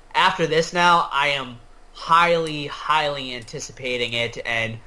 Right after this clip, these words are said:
hopefully it doesn't disappoint, and it's, it's amazing. I didn't realize it, I didn't even realize it was coming out this year, so, um, that's, like, another one well, I'm sure we'll definitely be doing for the podcast, and, uh, yeah, I'm super, super pumped for this.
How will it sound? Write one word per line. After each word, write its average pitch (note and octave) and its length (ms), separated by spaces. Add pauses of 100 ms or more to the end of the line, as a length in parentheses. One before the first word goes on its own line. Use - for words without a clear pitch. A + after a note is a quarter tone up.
(220)
hopefully D#3+ 340
it D#3+ 60
doesn't D#3 240
disappoint, D3+ 720
and A#2+ 380
it's, A#2+ 460
it's C#3+ 140
amazing. C3+ 480
I C3+ 120
didn't F3 160
realize F#3 260
it, - 160
I F3 80
didn't C#4+ 160
even E4 80
realize A3 240
it - 40
was D3+ 100
coming C#3+ 240
out C3 180
this G3+ 220
year, A#3+ 340 (300)
so, C3+ 560
um, C3+ 260
that's, C#3 240
like, D3+ 120
another C#3 360
one C3+ 460 (240)
well, A#2+ 140
I'm C3 160
sure D3 220
we'll B2+ 180
definitely B2+ 440
be A#2+ 140
doing A#2+ 260
for A#2 100
the A2+ 120
podcast, G#2 760
and, G#2 360
uh, G2+ 240
yeah, G#2 260
I'm G#2+ 200 (300)
super, C3 460
super A#2+ 300
pumped A2+ 280
for A2 100
this. G#2 360